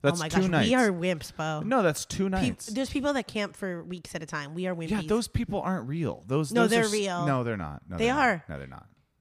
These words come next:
Speaker 2: No, we're, we're just kind of, like, air-conditioned people.
Speaker 1: Yeah, we are glampers.
Speaker 2: I know, we are glampers.
Speaker 1: We're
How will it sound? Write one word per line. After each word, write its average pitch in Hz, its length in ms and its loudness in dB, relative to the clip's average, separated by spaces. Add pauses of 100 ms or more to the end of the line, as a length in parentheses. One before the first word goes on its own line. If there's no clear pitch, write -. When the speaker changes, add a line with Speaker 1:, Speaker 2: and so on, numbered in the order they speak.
(140)
Speaker 2:
No, 226 160 0
we're, 240 340 0
we're 233 260 -4
just 247 200 -8
kind 247 140 -2
of, 208 100 -6
like, 185 260 -8
air-conditioned 175 760 -6 (800)
people. - 160 2
Speaker 1:
Yeah, 120 220 2 (220)
we 151 240 0
are 160 140 -4
glampers. 170 720 -6 (160)
Speaker 2:
I 226 80 4
know, 240 140 6
we 202 100 0
are 208 160 2
glampers. 185 640 -2
Speaker 1:
We're 139 140 -6